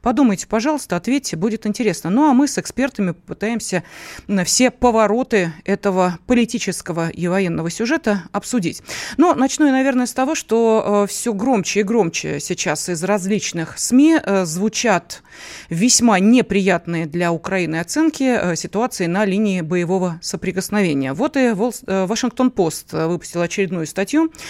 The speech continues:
э, в которой, э, указывается, что спустя более чем два месяца боев, э, то самое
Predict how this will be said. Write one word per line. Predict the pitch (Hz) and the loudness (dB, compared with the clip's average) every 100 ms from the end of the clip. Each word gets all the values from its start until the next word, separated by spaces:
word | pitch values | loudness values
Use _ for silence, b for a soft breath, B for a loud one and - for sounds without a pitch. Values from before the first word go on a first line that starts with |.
| B B B | B B B
э, | 180 170 | 0 0
в | |
которой, | - 202 285 302 277 262 | 0 -2 0 0 2 2
э, | 247 202 202 | 2 2 0
указывается, | 220 247 180 156 156 156 170 | 0 0 0 -2 -6 -6 -8
что | - 190 170 | -6 -6 -6
спустя | - 202 - 165 | -6 -6 -4 -4
более | 156 165 160 | -2 -4 -4
чем | - 160 | -4 -6
два | 165 202 | 0 0
месяца | 185 151 - - 135 | 0 -6 -8 -8 -6
боев, | 147 156 151 156 277 - - B B B B B | -6 -6 -4 -2 -2 -4 -12 B B B B B
э, | 175 170 165 160 - - - | -2 0 -2 -2 -6 -10 -2
то | 262 | 0
самое | - 247 202 175 151 156 | 2 2 4 4 0 -2